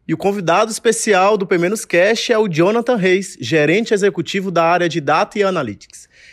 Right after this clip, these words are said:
E a gente já começa explicando para o nosso colaborador o que é que significa essa tal de cultura data-driven, Jonathan.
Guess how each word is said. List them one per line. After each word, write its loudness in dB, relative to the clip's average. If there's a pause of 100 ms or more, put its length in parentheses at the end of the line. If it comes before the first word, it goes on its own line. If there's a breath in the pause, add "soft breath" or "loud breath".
E 0
a 2
gente -2
já 2
começa 0
explicando -4
para 0
o 0
nosso -2
colaborador 0 (240 soft breath)
o -4
que -2
é 0
que -8
significa -6
essa -4
tal -2
de -6
cultura -2
data-driven, -2
Jonathan. -6